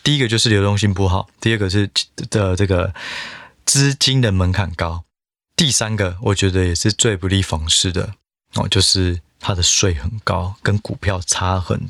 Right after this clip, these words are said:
多。台股呢，基本上如果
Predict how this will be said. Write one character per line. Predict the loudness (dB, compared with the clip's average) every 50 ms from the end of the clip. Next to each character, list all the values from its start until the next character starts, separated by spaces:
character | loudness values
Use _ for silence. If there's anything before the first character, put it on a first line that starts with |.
| -10 _
多。 | -4 -4 -4 -4 -4 -8 _ _ _ _ _ _ _ _ _ _ -4
台 | -2 -2 -2
股 | 0 0 2 2 2
呢， | 2 2 0
基 | 0 0 0 2
本 | 2 2 2 0
上 | 0 0 0 -2 -2 -4 -6 -8 -12 -20 -20 -20 -20 -16 -6
如 | 0 0 2 2
果 | 2 2 2 4 4 2 2 0